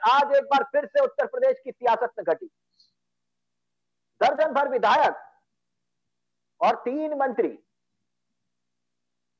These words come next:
अब तक बीजेपी का साथ छोड़ चुके।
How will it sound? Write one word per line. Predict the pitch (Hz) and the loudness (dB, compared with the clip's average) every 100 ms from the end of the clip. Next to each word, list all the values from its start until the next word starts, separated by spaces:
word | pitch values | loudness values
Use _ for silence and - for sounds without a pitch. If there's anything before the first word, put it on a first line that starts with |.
| _ - | _ -2
अब | 220 - - | -2 -2 -4
तक | - - | -4 -4
बीजेपी | 208 226 233 240 | -10 -2 -2 -2
का | 220 202 | -4 -4
साथ | - - 165 | -4 -4 -2
छोड़ | 165 - 120 | -2 -10 -14
चुके। | - _ | -14 _